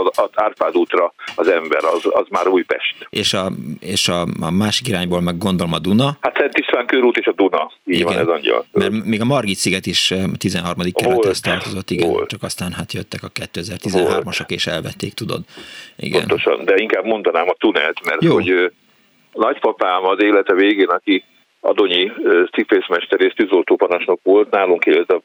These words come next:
Speaker 1: utolsó éveit nálunk, ö, élte, és engem rekkene-, rettentő sokat vitt át a tunelen.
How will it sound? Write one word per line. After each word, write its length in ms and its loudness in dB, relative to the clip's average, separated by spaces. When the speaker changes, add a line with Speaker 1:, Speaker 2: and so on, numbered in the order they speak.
Speaker 1:
utolsó 340 2
éveit 300 4
nálunk, 540 -2
ö, 500 0
élte, 480 2
és 260 0
engem 340 0
rekkene-, 560 -2
rettentő 440 0
sokat 320 0
vitt 320 -2
át 220 2
a 100 2
tunelen. 640 0